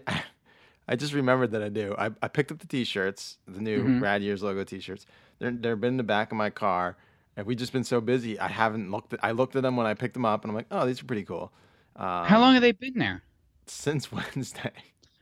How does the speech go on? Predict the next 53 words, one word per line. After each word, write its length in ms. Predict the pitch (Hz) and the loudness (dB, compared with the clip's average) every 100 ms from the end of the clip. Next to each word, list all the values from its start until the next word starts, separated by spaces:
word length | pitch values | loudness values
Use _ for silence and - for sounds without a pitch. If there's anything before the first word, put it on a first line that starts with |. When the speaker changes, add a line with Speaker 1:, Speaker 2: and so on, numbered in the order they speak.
| _ - | _ -8
Speaker 2:
You 140 | 453 | -4
suck. 580 | - 147 185 143 - - - - - - - - | -2 4 6 6 2 -6 -6 -6 0 2 2 0
<laughs> 580 | _ _ _ _ _ - | _ _ _ _ _ 8
Speaker 1:
Why 120 | 165 | 10
do 60 | |
I 120 | 202 175 | 12 10
suck? 360 | - 196 180 - - - _ _ _ - - 240 - | 8 8 8 6 -8 -12 _ _ _ -20 -16 -12 -6
Speaker 2:
I 100 | 254 | -2
wanna 160 | 254 | -2
see 240 | 185 240 240 | 2 6 8
'em. 280 | 156 95 - _ _ _ _ _ _ _ - | 8 4 -2 _ _ _ _ _ _ _ 0
Speaker 1:
I, 220 | 131 135 | 8 10
Speaker 2:
Although 120 | 156 | 10
Speaker 1:
I, 80 | 151 | 10
Speaker 2:
I, 40 | 156 - | 6 2
I 60 | 151 | -2
don't 120 | - _ _ _ - | -2 _ _ _ 4
Speaker 1:
I 80 | 139 | 6
haven't, 140 | 170 156 | 6 6
I, 360 | 143 127 120 | 6 4 6
I 20 | 139 | 4
have, 160 | 147 | 4
I, 140 | - 135 123 139 | 2 -2 0 0
I 40 | |
kept 220 | 151 135 | 2 2
wanting 180 | 156 147 | 2 2
to 40 | |
bring 180 | 123 139 | 2 2
'em 80 | 135 | 2
in 120 | 135 | 0
this 120 | 127 | 0
weekend, 340 | 131 135 127 123 | 2 2 4 2
then 80 | 120 | 0
I'd 100 | 107 | -2
forget 280 | 110 117 127 | 0 4 4
about 260 | 107 101 | 2 0
'em, 100 | 110 | -2
and 80 | 110 113 | -2 -2
I 160 | 104 | -2
forgot 360 | - 113 131 139 | -2 6 8 8
about 220 | 117 113 | 6 2
'em 60 | 113 | 0
until 200 | 110 98 | -2 -2
just 240 | 113 - | -4 -2
now. 160 | 117 107 | 0 2
I'm 60 | |
like, 140 | 101 - | 0 -4
"Oh, 160 | 165 | -6
I 80 | 123 | -4
have 160 | 117 123 | -4 -6
those 160 | 117 | -8
fucking 260 | - 131 120 | -10 -10 -10
T-shirts." 460 | - 139 - - | -10 -10 -10 -10